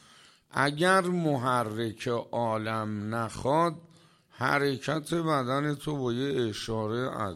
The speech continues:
کار میندازه. جنازه تو ماشینه. برگشتیم تو پارکینگ.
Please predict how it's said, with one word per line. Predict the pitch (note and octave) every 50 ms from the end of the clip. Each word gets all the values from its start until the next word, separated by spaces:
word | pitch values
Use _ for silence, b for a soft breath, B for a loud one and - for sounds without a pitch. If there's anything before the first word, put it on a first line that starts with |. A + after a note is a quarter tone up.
| E2+
کار | - - - A2 G#2+ A2 G#2+ G2+
میندازه. | G#2 G2+ G#2 G#2 G2+ F#2 D#2+ D#2 D2+ C#2+ C#2+ - - - - - - - - _ _ _ _ _ b b b b b b b b b b b b b b b b b _ _ _ _ _ _ _ _ _ _ _ _ _ _ _ _ _ _ _ _ _ _ _ _ _ _ _ _ _ _ _ _ _ _ - - - _ _ _ _ _ _ _ -
جنازه | - A#2+ C3 C3 C3+ C3 C3 C3 C3 B2 F#2 A2 C3+ C#3+
تو | C#3 - - D3 D3
ماشینه. | D3 D3 C3+ A2+ G2+ F#2 - - - A#2+ B2 A#2 G#2 G2 F2+ D#2 - - - b b b b b b b b b b _ -
برگشتیم | A#2 B2 C3+ D3 D#3 D3+ D3+ C#3+ D3 D3+ D3+ D3+ B2+ - - - C#3+ D3 D3 C3+
تو | - - - D3 C#3+
پارکینگ. | - - - A2 G#2+ G2 F2+ E2+ D2 D2 - - - - G#2 G#2 G#2 F#2 D#2+ D#2 D#2 D2 D2